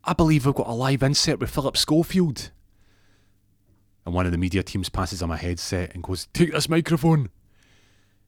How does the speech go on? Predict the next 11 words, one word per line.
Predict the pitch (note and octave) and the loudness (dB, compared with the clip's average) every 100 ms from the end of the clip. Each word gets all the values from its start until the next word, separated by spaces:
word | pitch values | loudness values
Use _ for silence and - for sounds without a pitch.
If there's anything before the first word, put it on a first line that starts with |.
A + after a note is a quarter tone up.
| _ _ _ | _ _ _
And | A#2 | -4
he | B2+ | 0
goes, | C#3+ | 0
"I | C#3+ | 0
think | F#3+ | 0
Doctor | C3+ C3 - | 0 0 -2
Javid's | G#2 A2+ C#3 E3+ - | 0 2 4 2 0
gonna | F3 | 2
be | E3+ | 4
reading | F3 F3 F3 | 2 0 0
that." | E3 - | 0 -2